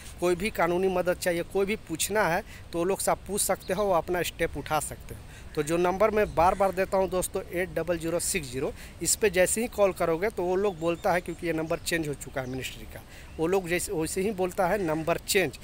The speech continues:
तो अरबी में number, मतलब कि अगर ये, ए, पर call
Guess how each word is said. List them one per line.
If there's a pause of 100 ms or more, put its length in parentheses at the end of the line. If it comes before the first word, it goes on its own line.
(240)
तो
अरबी
में
number,
मतलब (120)
कि
अगर
ये, (360)
ए, (140)
पर
call